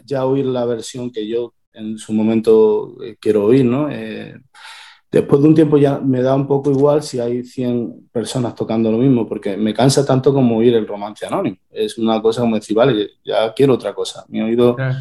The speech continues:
Speaker 1: quiere otra cosa", ¿no? Entonces, bueno,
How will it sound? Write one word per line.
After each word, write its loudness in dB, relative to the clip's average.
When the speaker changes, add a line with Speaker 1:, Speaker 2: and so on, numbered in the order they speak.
Speaker 1:
quiere 4
otra 0
cosa", -6
¿no? -8
Entonces, 2
bueno, 2